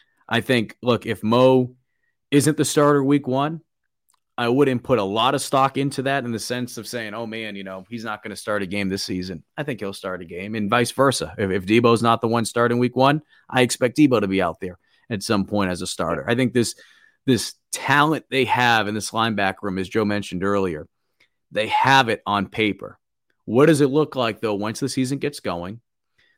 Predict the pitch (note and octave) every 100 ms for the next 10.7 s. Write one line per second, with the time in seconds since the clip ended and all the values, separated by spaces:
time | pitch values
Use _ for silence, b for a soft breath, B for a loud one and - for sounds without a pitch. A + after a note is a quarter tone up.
0 | - G#2+ A#2+ C#3+ C#3+ C#3 C#3 C3+ - B2+
1 | B2 B2+ A2+ B2 A#2+ C3 - B2 B2 B2+
2 | G2 A2+ A2 A2+ G#2 A2+ G#2+ A2 A#2+ G#2+
3 | A2 _ - G#2+ G#2+ A2 - F#2+ G2 F#2+
4 | A2+ A2+ G#2+ D#2+ A#2+ - C3+ A2 A2 G#2+
5 | - - G2+ F#2 G#2+ - A#2 A2 B2+ B2
6 | C3 E3+ - F#2 G#2+ - _ _ _ _
7 | - A#2+ D#3 - _ A#2 B2+ C3 D3 -
8 | C#3+ C#3 - C3 B2+ B2 A#2+ b b A2
9 | C3 C#3 B2+ C3+ B2+ B2 B2+ A#2+ B2 B2+
10 | B2 A#2 A#2+ G2+ F2 -